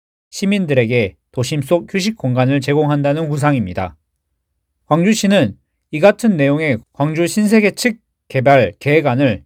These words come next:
이날 광주시 홈페이지에 공개했습니다. 광주시는 앞으로 관계기관 협의, 공동위원회 자문 등을 거쳐 협상 대상지 선정 여부를 최종 결정할 예정입니다.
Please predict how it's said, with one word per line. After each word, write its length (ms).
이날 300
광주시 460
홈페이지에 500
공개했습니다. 800
광주시는 520
앞으로 560
관계기관 720
협의, 420
공동위원회 640
자문 300
등을 240
거쳐 420
협상 440
대상지 540
선정 440
여부를 380
최종 320
결정할 460
예정입니다. 640